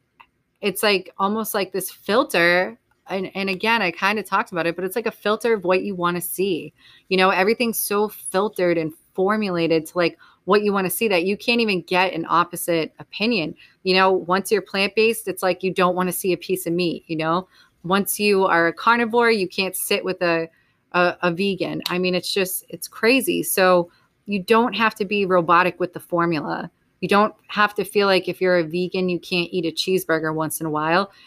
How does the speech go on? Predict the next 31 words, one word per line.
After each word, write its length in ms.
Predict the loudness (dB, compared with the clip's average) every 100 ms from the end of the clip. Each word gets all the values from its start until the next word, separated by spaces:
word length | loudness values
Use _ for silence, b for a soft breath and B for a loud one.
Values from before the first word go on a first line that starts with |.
| b
And 100 | -2
again, 260 | 2 4 4
if 160 | 4
you're 120 | 2 -2
a 40 |
carnivore, 540 | 2 2 4 2 2
you 140 | 2 2
don't 200 | 2 2
have 160 | 0
to 80 | -2
be 300 | 0 2 0
terrified 560 | 0 0 0 0 0 0
of 80 | -2
a 60 |
salad. 600 | -4 0 2 2 0 0
Like, 280 | 2 2 0 b b b
find 360 | 2 4 4 4
your 140 | 2
balance, 520 | 2 2 2 0 -6
find 340 | 0 2 2 0
what 220 | -4 -2
works. 400 | -2 -2 -4 -6
And 300 | -2 0 0 -4 b b _
I 160 | -2 0
can 160 | 0
speak 360 | -2 -2 -4 -4
from 220 | -4 0
that 320 | 2 2 2
perspective 600 | -2 -6 -2 -2 -2 -4 -4
because 540 | -2 2 2 2 -2 0
I've 360 | 2 2 -2